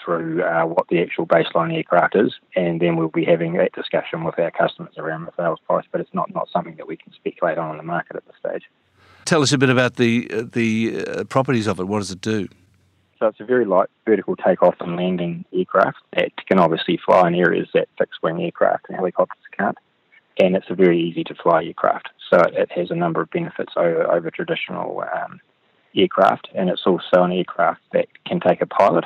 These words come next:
Speaker 1: And if it doesn't take a pilot, it can take a payload, and it can generate power in the sky to power up certain applications such as communication devices. So it has multi-uses.
Speaker 2: What sort of cash burn are you,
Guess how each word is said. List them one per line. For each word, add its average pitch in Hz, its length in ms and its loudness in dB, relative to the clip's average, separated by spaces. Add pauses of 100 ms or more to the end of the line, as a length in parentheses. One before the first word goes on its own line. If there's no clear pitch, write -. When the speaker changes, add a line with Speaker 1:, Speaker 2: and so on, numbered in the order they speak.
(140)
Speaker 1:
And - 140 -10
if - 100 -20
it - 160 -6
doesn't 170 220 -6
take - 180 -4
a 175 80 -2
pilot, 185 300 2
it 180 100 -8
can 170 140 -14
take - 180 -6
a - 60 -16
payload, 101 480 6 (420)
and 180 120 0
it - 80 -6
can 180 160 0
generate - 440 2
power 82 480 2
in 87 120 -4
the 82 80 -8
sky 85 300 2 (120)
to - 80 -8
power 92 320 2
up - 100 -2 (140)
certain 87 220 -2
applications - 640 -8
such - 180 -6
as - 140 -20
communication 165 560 -6
devices. - 480 -6 (160)
So 87 140 4
it - 160 0
has 82 220 -4
multi-uses. 82 580 -2 (420)
Speaker 2:
What 110 220 -6
sort 101 180 -4
of 90 240 -12
cash 107 260 -6
burn 101 220 -6
are 101 40 -2
you, 95 220 -6